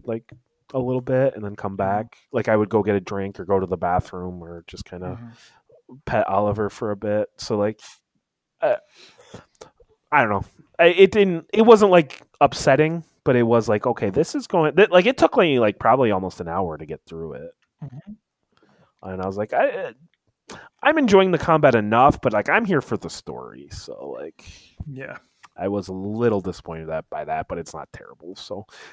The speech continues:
Speaker 2: Yeah.
Speaker 1: hearing that that's, like, the worst part of the game, uh, that, that's good news, 'cause
Speaker 2: Yes.
Speaker 1: I am very much still enjoying my time with it. So,
Speaker 2: Mm-hmm.
Speaker 1: uh,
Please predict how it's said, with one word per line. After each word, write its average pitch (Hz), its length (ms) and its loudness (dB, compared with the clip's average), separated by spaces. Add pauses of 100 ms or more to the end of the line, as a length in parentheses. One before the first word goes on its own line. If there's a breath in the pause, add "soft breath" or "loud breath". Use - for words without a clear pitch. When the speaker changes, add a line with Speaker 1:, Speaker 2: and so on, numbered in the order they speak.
(100 loud breath)
Speaker 2:
Yeah. 110 80 -2
Speaker 1:
hearing 160 340 4
that 123 200 4
that's, 113 360 2
like, 104 180 0 (200)
the 120 160 -4
worst 98 280 -2
part 95 200 0
of 87 60 -4
the 90 80 0
game, 90 420 -12 (560 soft breath)
uh, 82 220 -4
that, 80 200 -6
that's - 200 -8
good - 220 -16
news, - 380 -20 (400)
'cause 85 280 -10
Speaker 2:
Yes. - 60 -8
Speaker 1:
I 85 120 -4
am 82 400 -10 (160)
very 120 320 -2
much 92 200 -4
still 85 200 -4
enjoying 78 320 -14
my 65 120 -20
time 55 240 -20
with 50 140 -20
it. 60 200 -18
So, - 180 -18 (280)
Speaker 2:
Mm-hmm. 110 240 -12 (1080 loud breath)
Speaker 1:
uh, 90 360 -4